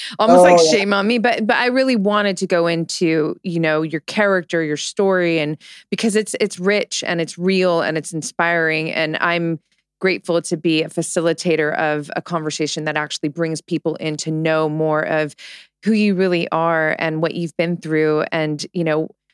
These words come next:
Speaker 1: i-, what has actually supported you to these, you know, other, the, the other facets of you that are usually highlighted in, in conversation. So, um, we're definitely going to have more talks on this show.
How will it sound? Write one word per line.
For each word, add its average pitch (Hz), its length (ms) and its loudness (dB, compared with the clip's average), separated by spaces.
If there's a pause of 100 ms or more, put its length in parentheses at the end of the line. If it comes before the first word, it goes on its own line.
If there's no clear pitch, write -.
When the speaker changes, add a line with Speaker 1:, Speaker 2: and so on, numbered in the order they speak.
(260)
Speaker 1:
i-, - 200 -10
what 185 420 0
has 185 500 0 (100)
actually 165 520 -2
supported 214 720 -2
you 160 160 0
to 165 200 -6
these, 151 360 0 (360)
you 180 100 0
know, 160 140 2
other, 185 380 2
the, 165 140 -6
the 180 160 0
other 180 160 0
facets 190 480 -2
of 147 80 -6
you 156 120 0
that 151 280 0
are 151 380 0
usually 175 480 0
highlighted 156 500 0
in, 151 260 -2
in 165 140 -2
conversation. 139 880 -4
So, 156 480 0 (360)
um, 165 360 0
we're 190 220 2
definitely 185 720 0
going 156 240 -2
to 156 140 -4
have 147 400 -2
more 147 260 -2
talks 135 480 -4
on 147 200 -2
this 139 120 -2
show. 135 480 -2